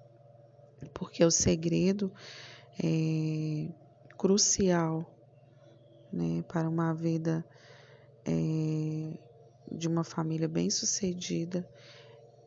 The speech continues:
é aproveitar o convívio com os pais, é honrar, valorizar.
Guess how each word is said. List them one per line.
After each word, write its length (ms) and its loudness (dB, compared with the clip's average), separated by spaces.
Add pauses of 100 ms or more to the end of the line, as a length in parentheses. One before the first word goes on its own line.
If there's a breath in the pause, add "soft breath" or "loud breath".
(100)
é 200 2
aproveitar 880 -4
o 60 -10
convívio 560 -6
com 160 -10
os 140 -6
pais, 580 -6 (200)
é 80 -2
honrar, 640 -4
valorizar. 800 -6